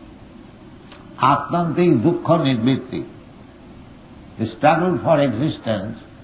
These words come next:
is to minimize miserable condition of life and increase enjoyment.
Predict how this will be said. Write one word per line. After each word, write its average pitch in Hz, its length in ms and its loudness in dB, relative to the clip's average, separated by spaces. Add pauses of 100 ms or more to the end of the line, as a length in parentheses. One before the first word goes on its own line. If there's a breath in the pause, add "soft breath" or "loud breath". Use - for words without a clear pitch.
(100)
is 117 560 -2 (1160)
to 123 500 2 (160)
minimize 147 840 4 (1120)
miserable 175 800 4
condition 151 640 0
of 139 280 -4
life 113 420 2 (2000)
and 135 340 -2
increase 156 640 4 (100)
enjoyment. 110 680 -2